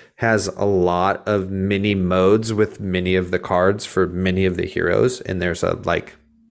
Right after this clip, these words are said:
a nice amount of creativity in that draft as well.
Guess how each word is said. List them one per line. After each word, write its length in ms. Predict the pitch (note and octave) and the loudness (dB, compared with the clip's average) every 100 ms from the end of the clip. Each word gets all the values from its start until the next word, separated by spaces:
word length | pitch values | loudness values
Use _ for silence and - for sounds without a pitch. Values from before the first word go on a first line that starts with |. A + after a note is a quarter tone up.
| _ _ _ _ _ _ _ | _ _ _ _ _ _ _
a 320 | F2+ G1+ - | -4 -2 -4
nice 380 | F2+ F#2 F#2 - | -4 -4 -4 -4
amount 380 | F#2+ F2+ F2 - | -2 -2 -2 -2
of 240 | G2 F2+ - | -4 -4 -4
creativity 680 | - F#2 F2+ - F#2 F#2+ | 0 0 0 0 0 0
in 260 | F#2 F2+ F2 | 0 -2 -4
that 240 | F2 F#2 | -4 -4
draft 360 | - F#2 G2+ - | -2 -2 -2 -2
as 180 | F#2 E2+ | -4 -2
well. 500 | E2 D#2+ A2 C3 | -2 2 0 -2